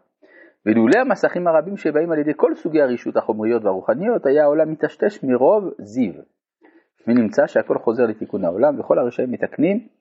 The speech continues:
מתקנים וחוזרים למוטב, בהיותם מכירים את תפקידם, ועיקר עונשם של הרשעים בא,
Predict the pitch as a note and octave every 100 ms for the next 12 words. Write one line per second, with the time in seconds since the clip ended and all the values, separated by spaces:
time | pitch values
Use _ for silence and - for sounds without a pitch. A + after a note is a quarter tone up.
0 | _ _ _ C3+ D3+ C3+ C3 E3 C3+ -
1 | G#2+ C3 A#2+ F2+ - A#2+ E3+ - _ _
2 | _ _ - - _ _ - B2 A2+ -
3 | C#3+ C3+ - A2 B2 G#2+ - - C3 C#3
4 | G2+ A#2 C3+ A2 D3 E3 D3 B2 A#2 -
5 | E3 E3 D3 G3+